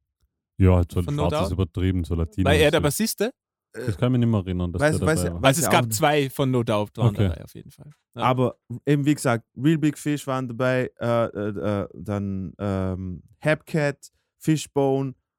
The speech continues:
Speaker 3: äh,
Speaker 1: Aquabats.
Speaker 3: Aquabats, Mighty Mighty Boss Tones, äh, Mighty Mighty Boss Tones, by the way, auch super, super geile Band.
Speaker 1: Ja.
Speaker 3: Ähm, ja, und was ich cool gefunden hab,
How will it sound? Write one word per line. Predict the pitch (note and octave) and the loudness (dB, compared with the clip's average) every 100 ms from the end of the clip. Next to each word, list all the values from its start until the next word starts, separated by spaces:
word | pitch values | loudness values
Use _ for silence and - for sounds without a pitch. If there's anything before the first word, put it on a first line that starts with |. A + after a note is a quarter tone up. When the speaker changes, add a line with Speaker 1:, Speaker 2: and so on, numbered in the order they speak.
| - | -6
Speaker 3:
äh, | G#2+ G#2+ G2+ G2+ G2+ F#2 - - _ _ B2+ | -2 0 0 -2 -4 -6 -12 -20 _ _ -18
Speaker 1:
Aquabats. | A2+ A2 G#2+ - - G#2+ G2+ G#2 | -10 -8 -6 -4 0 2 4 4
Speaker 3:
Aquabats, | - G#2 C3+ B2 C3+ C3 - - - | 4 4 2 2 2 2 -2 -10 -4
Mighty | C3 C#3 C#3+ | 0 2 2
Mighty | C#3 C3+ A#2+ | 2 0 0
Boss | B2 B2+ - | 0 -2 -2
Tones, | C3 B2+ B2 A#2+ - | -2 -2 -2 -6 -8
äh, | A2+ A2+ A2+ A2+ - | -4 -2 0 -2 -6
Mighty | A2 C3 D#3+ | -2 0 2
Mighty | D3+ C#3 | 2 2
Boss | A2 C3+ C3+ | 2 2 0
Tones, | A#2+ - | -4 -2
by | A#2+ | -2
the | A#2 | 0
way, | A#2+ - | 0 0
auch | A#2 | 0
super, | - - - C3+ A#2+ | -2 -4 -4 -2 -2
super | A2 - A2+ | -4 -6 -6
geile | G#2+ G#2 G2 | -2 -2 0
Band. | G2 F#2+ - _ _ _ _ _ G#2+ | 0 0 -6 _ _ _ _ _ 0
Speaker 1:
Ja. | A2 A2 | 2 2
Speaker 3:
Ähm, | A2 G#2+ - _ _ _ _ C#3 | 0 -4 -6 _ _ _ _ 0
ja, | D#3 - _ | 2 0 _
und | D#3+ A3+ B3+ E3 | 2 4 2 -2
was | E3+ | -2
ich | D#3 F#3+ | -2 -2
cool | G#3 | -2
gefunden | - F3+ D3+ | -2 0 0
hab, | C#3+ | -2